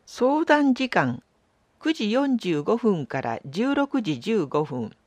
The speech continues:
十二時から十三時を除く。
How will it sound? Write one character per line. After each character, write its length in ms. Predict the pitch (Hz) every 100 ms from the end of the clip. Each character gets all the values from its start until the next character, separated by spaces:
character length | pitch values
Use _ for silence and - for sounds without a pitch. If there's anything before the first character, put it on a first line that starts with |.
| _ _ _ _ _ _ _ 151
十 300 | 170 262 311
二 160 | 302
時 140 | 294 196
か 140 | 139
ら 220 | 127 117 -
十 280 | 135 233 285
三 320 | - 277 233
時 200 | 160 135
を 140 | 120 -
除 340 | 120 131 147
く。 300 | 113 120 98